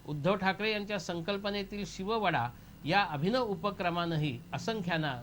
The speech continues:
रोजीरोटीचा मार्ग मिळवून दिला होता. झुणका भाकर आणि शिववडा उपक्रमाच्या धर्तीवर मुंबईतील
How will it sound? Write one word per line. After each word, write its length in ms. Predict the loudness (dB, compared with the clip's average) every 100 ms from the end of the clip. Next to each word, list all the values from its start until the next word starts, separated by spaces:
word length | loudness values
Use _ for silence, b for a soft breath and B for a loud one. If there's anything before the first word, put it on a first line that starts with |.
| -4
रोजीरोटीचा 800 | 0 0 0 -2 0 -2 -2 -2
मार्ग 340 | 0 0 0
मिळवून 380 | -2 0 0 0
दिला 200 | -2 -2
होता. 380 | -2 -4 -6 -6 -12 B B B -2
झुणका 320 | 0 4 4
भाकर 400 | 4 0 0 -2
आणि 200 | 0 -2
शिववडा 520 | -2 0 2 4 2
उपक्रमाच्या 680 | 0 -4 -4 -2 -2 -2 -2
धर्तीवर 520 | -2 -4 -4 -4 -2 -4 B B B
मुंबईतील 520 | -2 2 4 2 0